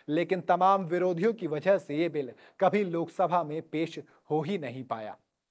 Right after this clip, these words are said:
जिसके बाद दो हज़ार चौदह में मोदी जी के नेतृत्व वाली बीजेपी सरकार बनी। इसके बाद पीएम मोदी के नेतृत्व में बीजेपी ने दो हज़ार उन्नीस में एक बार फिर चुनाव जीता।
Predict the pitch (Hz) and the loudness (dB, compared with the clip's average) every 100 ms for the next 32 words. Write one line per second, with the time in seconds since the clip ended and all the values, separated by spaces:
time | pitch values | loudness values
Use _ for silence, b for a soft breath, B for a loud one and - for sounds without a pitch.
0 | _ _ _ - 180 233 233 262 254 247 | _ _ _ -8 -2 6 10 12 12 10
1 | 247 262 247 240 269 254 233 220 240 294 | 10 8 8 8 8 6 2 4 2 2
2 | 240 240 208 202 208 240 214 185 190 220 | 0 2 2 2 2 2 4 4 4 2
3 | 175 208 240 240 214 170 160 180 202 208 | -2 0 2 2 0 -2 4 6 8 6
4 | 202 247 b b 170 226 220 233 240 - | 2 -8 b b 0 6 10 10 8 2
5 | 233 220 226 233 269 226 208 208 226 247 | 0 2 2 2 2 2 2 2 2 2
6 | 233 202 170 180 190 190 233 226 185 139 | 2 0 0 -2 -4 4 4 4 -4 -8
7 | - b 147 190 208 233 226 240 277 240 | -12 b 4 6 8 8 6 4 0 0
8 | 220 214 180 202 202 262 247 208 196 180 | 2 2 6 6 6 0 2 0 2 2
9 | 190 180 131 | -2 -4 -6